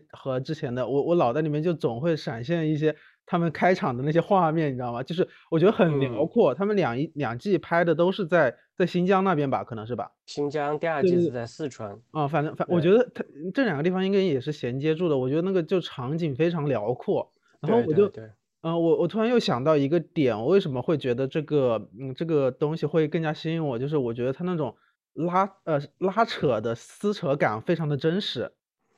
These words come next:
Speaker 1: 就是，
Speaker 2: 嗯，嗯。
Speaker 1: 就是他们也，也可能是演员的原因啊，我不知道我会不会有带入到他们演员的身份，就是我会觉得
Speaker 2: 嗯。
Speaker 1: 他们的那些拉扯就让我觉得，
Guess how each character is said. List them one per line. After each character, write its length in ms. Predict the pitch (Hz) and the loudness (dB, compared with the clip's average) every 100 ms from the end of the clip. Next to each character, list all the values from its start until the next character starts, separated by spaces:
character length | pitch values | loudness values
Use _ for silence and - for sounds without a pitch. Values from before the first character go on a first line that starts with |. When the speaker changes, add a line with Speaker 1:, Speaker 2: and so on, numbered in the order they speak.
| _ _ _ 156 | _ _ _ 0
Speaker 1:
就 100 | 139 | 0
是， 80 | 123 - - | 0 -8 -6
Speaker 2:
嗯， 120 | 151 | -2
嗯。 20 | |
Speaker 1:
就 80 | 277 | 0
是 260 | 269 196 175 | 4 4 4
他 180 | - 269 | 2 2
们 120 | 220 | 4
也， 160 | 165 | 4
也 120 | 160 185 | 2 0
可 120 | 180 | 0
能 120 | 143 | 0
是 120 | 220 | 0
演 220 | 190 139 110 | 2 0 0
员 200 | 110 123 | -6 0
的 200 | 165 143 | 2 2
原 280 | 127 113 | 0 -2
因 120 | 131 131 | -4 -4
啊， 60 | |
我 120 | 127 | -4
不 80 | 127 | -2
知 60 | 190 | 2
道 80 | 196 | 2
我 100 | 131 | 2
会 120 | 170 | 2
不 40 | |
会 100 | 170 | 4
有 120 | 135 | 4
带 180 | 117 170 | 4 4
入 160 | 165 160 | 4 4
到 160 | 156 | 2
他 120 | 135 156 | 0 -2
们 100 | 147 | -6
演 140 | 110 | -8
员 140 | 110 | -10
的 60 | 127 | -14
身 220 | - 160 | -10 -6
份， 120 | 190 | -2
就 80 | 180 | 0
是 80 | 196 | 2
我 140 | 151 | 2
会 140 | 135 170 | 2 0
觉 160 | 143 | 0
得 160 | 139 139 | 0 0
Speaker 2:
嗯。 360 | 139 127 117 110 | -2 -2 -6 -4
Speaker 1:
他 80 | 240 | 0
们 80 | 220 | 2
的 80 | 214 | 2
那 140 | 220 | 2
些 100 | 214 | 2
拉 220 | 208 226 | 2 0
扯 200 | 233 165 | 0 0
就 120 | 156 | 2
让 160 | 190 190 | 2 2
我 80 | 147 | 0
觉 180 | 131 135 | 0 0
得， 200 | 147 | 0